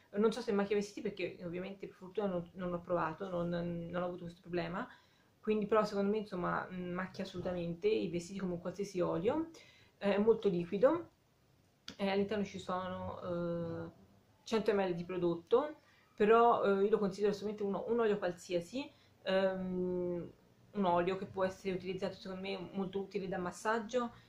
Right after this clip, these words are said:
perché appunto ha un odore molto piacevole e abbastanza forte. Mm, può essere utilizzato per rimuovere le residui di ceretta, perché è proprio un olio classico,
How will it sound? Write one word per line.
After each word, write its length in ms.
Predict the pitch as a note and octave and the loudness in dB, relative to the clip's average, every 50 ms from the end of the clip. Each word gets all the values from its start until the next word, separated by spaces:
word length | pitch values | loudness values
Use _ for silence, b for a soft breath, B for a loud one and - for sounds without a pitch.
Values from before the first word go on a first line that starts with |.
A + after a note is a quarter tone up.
| B B | B B
perché 160 | - - G3 | -8 -6 -6
appunto 300 | - - G#3 G3 F#3+ F#3+ | -2 0 0 0 0 2
ha 40 | F3+ | 0
un 60 | F3+ | 0
odore 200 | F3 E3+ F3+ E3+ | 2 2 0 0
molto 280 | F3 F3 F3 E3+ - - | 0 0 -2 -4 -6 -6
piacevole 580 | F#3 F3+ F3+ - A3 A3 G#3 A3 G#3+ G#3 G3 | -8 -6 0 4 4 4 6 4 4 4 2
e 80 | - F3 | 2 0
abbastanza 480 | E3+ E3 E3+ E3+ - - F3 - F3+ F3 | 0 -2 -2 -4 -4 -8 -12 -12 -8 -4
forte. 480 | - G#3 A3 G#3+ - - B3 A#3+ A#3+ B B B B B B _ - G3 | -2 -2 -2 -2 -2 -2 -2 -2 -4 B B B B B B _ -2 0
Mm, 440 | F#3+ F#3+ F#3+ F#3+ F#3+ F#3 F3+ F3+ | 0 0 0 -2 -4 -4 -4 -4
può 140 | F3 - G3 | -2 -2 -2
essere 200 | F#3 - G3+ F#3+ | -2 -2 -2 -4
utilizzato 960 | - G3 G3 F#3+ E3 E3 F#3 F3+ F3+ F3+ - F#3+ F#3 F#3 F#3 F#3 F#3 F3+ F3 - - | -4 -4 -6 -6 -4 0 2 2 2 2 0 0 2 2 0 -2 -4 -4 -6 -4 -2
per 180 | G3 F#3 F#3 | -2 -2 0
rimuovere 500 | F3 F3 F#3+ F#3+ F#3+ F#3+ F#3+ F#3+ F#3+ F3+ | 0 0 2 2 2 2 2 0 -2 -2
le 220 | F#3 F#3 F#3 F#3 F3+ | -2 -2 -2 -2 -4
residui 320 | F#3 F3 - G#3 G3 F#3+ | -6 -6 -6 -8 -8 -6
di 80 | F3+ F3 | -6 -6
ceretta, 640 | - - G3 G#3 A#3+ B3+ - - - B3 A#3+ A#3 B B B B - | -4 0 2 4 2 2 0 -4 -4 -4 -4 -4 B B B B -16
perché 180 | - G3+ - | -12 -10 -10
è 40 | A#3+ | -10
proprio 260 | - A#3 B3+ B3 A3+ | -6 -2 2 4 4
un 80 | G#3+ G3 | 6 6
olio 480 | F3 E3+ E3+ E3+ F3 G#3+ B3+ C#4 C4+ - | 6 6 6 6 6 6 6 4 2 -4
classico, 840 | - G3 E3+ E3 E3+ - - - G3+ - - A#3 C4+ C#4 C#4 B | -4 -2 -2 -2 -2 -4 -10 -16 0 4 6 6 6 4 0 B